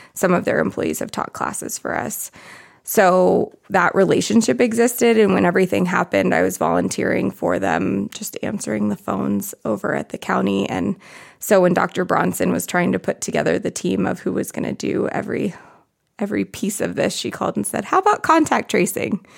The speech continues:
I said, "Okay, I can do contact tracing," not really fully understanding what I was getting myself into at the time. But, you know, our research in health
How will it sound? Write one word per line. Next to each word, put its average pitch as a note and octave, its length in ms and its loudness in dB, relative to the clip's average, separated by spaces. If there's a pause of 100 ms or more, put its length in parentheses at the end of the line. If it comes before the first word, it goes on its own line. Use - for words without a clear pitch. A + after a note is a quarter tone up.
(600)
I - 60 -20
said, - 160 0
"Okay, E4 360 4 (360)
I G#3+ 100 0
can D4 140 2
do D#4+ 100 6
contact C#4+ 460 2
tracing," B3+ 400 4
not G3+ 240 2
really G#3 400 6
fully B3 520 6
understanding A3 680 4
what G#3+ 100 4
I G3+ 100 4
was G3+ 140 0
getting G3+ 240 2
myself G3+ 420 0
into G3+ 640 2 (460)
at G3 160 0
the F#3+ 100 0
time. F#3+ 480 4
But, F3 300 2 (720)
you A3 100 6
know, F#3+ 300 6 (440)
our A3 220 8
research G3 760 0 (340)
in F#3 200 6
health F#3+ 600 2